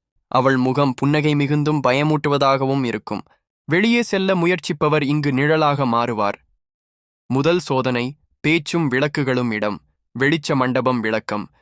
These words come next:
விழியும் ஒளி, ஒவ்வொரு விளக்கும் ஒரு மர்ம கேள்வியை கேட்கும். விடை தவறினால் விளக்கு உடையும். ஹரிணி புத்திசாலியாக பதில்கள்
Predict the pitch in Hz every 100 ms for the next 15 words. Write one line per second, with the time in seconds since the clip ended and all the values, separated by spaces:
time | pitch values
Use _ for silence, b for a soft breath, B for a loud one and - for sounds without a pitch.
0 | _ _ 120 139 165 165 156 113 120 117
1 | - _ _ - 147 156 180 156 131 147
2 | 147 143 117 117 113 117 131 127 117 117
3 | 113 107 - 107 104 - 107 - _ _
4 | _ - 131 151 160 120 113 113 107 101
5 | 95 _ _ 120 135 151 135 110 107 104
6 | 104 - _ _ _ - 180 208 208 156
7 | 135 180 170 151 147 135 135 113 113 120
8 | 117